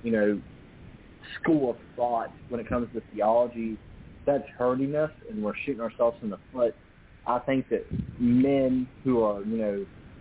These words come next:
keeping God's commandments, no matter if they're Mormon, Baptist, you know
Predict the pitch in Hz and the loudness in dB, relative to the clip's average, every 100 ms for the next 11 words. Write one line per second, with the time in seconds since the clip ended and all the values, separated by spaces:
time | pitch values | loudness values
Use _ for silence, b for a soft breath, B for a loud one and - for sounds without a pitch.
0 | - - - - - - - 202 180 170 | -18 -16 -16 -18 -20 -8 0 2 2 0
1 | 143 127 127 123 - 117 104 101 92 82 | 2 2 2 0 -4 -8 -6 -6 -8 -14
2 | - - - - - - - 127 135 127 | -18 -20 -20 -20 -20 -20 -4 0 2 2
3 | 117 107 107 123 147 143 139 135 131 - | -2 -2 0 4 4 4 0 0 -4 -10
4 | - - - - - - - - - 110 | -20 -20 -20 -20 -20 -20 -20 -20 -14 -4
5 | 120 120 127 123 127 113 - - 123 117 | -2 0 -2 -2 -6 -6 -12 -6 -2 2
6 | 107 101 | 2 0